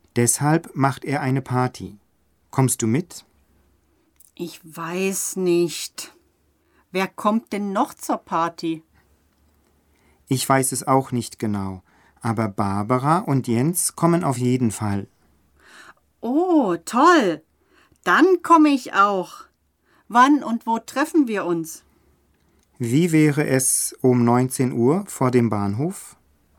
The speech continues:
Speaker 2: Hm, ich muss vorher noch einkaufen. Geht es auch eine halbe Stunde später?
Speaker 1: Das ist kein Problem. Die Leute kommen sowieso immer etwas später.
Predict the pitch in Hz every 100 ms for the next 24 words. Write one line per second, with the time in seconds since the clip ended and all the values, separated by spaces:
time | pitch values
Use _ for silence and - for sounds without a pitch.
0 | _ _ _ _ - 196 196 196 - -
1 | 220 247 247 247 - 254 233 240 226 220
2 | - 202 233 247 - 190 190 185 202 196
3 | 180 - - _ _ _ _ _ - 220
4 | 247 247 277 - - 233 247 - 208 214
5 | 214 208 220 254 247 - 240 226 214 -
6 | - 196 196 - 277 _ _ _ _ _
7 | _ _ 139 147 151 - 151 151 - 120
8 | 110 110 107 92 - _ _ _ _ _
9 | _ _ - 120 127 160 165 160 151 131
10 | 117 139 156 147 156 143 127 131 113 -
11 | 107 - 107 104 95 92